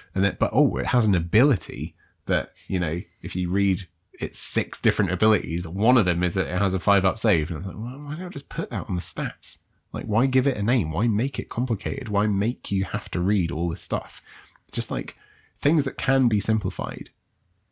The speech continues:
or at least kind of streamlined.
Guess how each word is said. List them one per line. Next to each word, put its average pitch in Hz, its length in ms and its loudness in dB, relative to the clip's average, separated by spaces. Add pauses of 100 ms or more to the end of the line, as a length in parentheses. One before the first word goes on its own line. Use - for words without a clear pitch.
(120)
or 85 380 -2
at 92 140 -6
least 95 440 -2 (100)
kind 82 240 -2
of 76 180 -6 (460)
streamlined. - 1080 -2